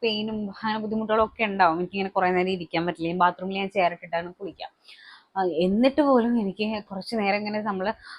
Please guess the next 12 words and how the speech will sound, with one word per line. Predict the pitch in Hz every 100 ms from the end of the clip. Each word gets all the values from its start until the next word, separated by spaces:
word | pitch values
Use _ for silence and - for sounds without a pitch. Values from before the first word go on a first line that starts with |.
| - - 202
ഇരുന്ന്, | 202 185 185 185
ആം, | 202 143 196 180 175 175 - _ _ _ 214 214 214
നമ്മൾ | 220 220 240
washing-ഉം | 233 208 202 - 214 220 196
അതുപോലെ | 196 196 185
സോപ്പ് | 220 190 -
ചെയ്യലൊക്കെ | 214 202 196 - 240
കഴിയുമ്പോൾ | 214 208 214 208
തന്നെ | 226 240
സത്യം | 202 196
പറഞ്ഞാൽ | 196 190
വയ്യാതെയോ. | 190 170 165